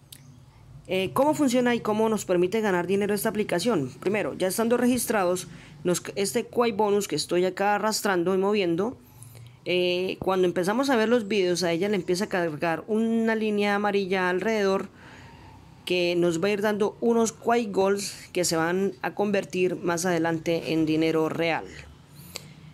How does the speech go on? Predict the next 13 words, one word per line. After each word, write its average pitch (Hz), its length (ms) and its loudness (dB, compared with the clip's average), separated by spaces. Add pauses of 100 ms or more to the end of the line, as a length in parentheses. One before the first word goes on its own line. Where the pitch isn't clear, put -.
(400)
La 185 160 2
otra 240 260 2
forma 247 240 2
la 233 120 4
vamos 185 260 0
a - 20 4
ver 185 100 2
aquí 214 260 -2
precisamente 202 720 0
dentro 160 340 0
del 147 140 0
Kwai 214 260 0
Bonus, 190 580 -2